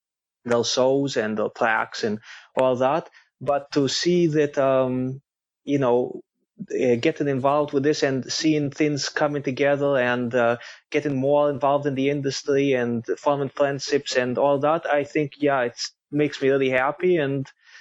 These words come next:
uh, I don't know, let's see where it leads, you know? I mean, it's very exciting and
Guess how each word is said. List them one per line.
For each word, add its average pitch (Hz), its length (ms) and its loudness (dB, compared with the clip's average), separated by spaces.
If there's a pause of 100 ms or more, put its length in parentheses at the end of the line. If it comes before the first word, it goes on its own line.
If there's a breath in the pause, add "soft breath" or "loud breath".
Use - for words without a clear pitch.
(440 loud breath)
uh, 147 500 2 (320)
I 139 160 2
don't 190 160 2
know, 196 220 2
let's 151 320 0
see 180 160 0
where 175 240 2
it 175 100 -6
leads, 170 400 0
you 123 100 0
know? 139 200 2
I 143 80 2
mean, 151 340 -2
it's 139 160 -2
very 151 240 2
exciting 165 720 0
and 131 420 -2